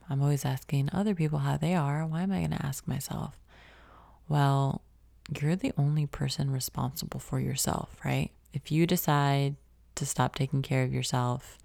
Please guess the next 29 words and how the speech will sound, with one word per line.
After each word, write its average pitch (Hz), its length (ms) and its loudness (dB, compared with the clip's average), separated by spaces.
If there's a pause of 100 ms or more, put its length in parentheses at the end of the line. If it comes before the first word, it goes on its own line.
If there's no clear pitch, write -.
(460)
you 147 80 2
might 165 200 6
have 170 200 4
some 143 340 4
loved 185 280 2
ones 208 420 6
around 190 480 6
you 196 220 4
that 170 160 4
try 160 180 2
to 165 140 0
encourage 143 480 0
you 151 60 4
in 151 60 2
the 147 60 2
right 139 200 2
direction, 151 640 2 (720)
but 156 360 4 (240)
if 151 280 -2
you 160 160 4
don't 226 260 4
want 131 300 2
it 139 100 -2
for 139 100 -2
yourself, 131 800 0 (1000)
it's - 180 -2
not 185 160 4
gonna 185 160 4
happen. - 480 0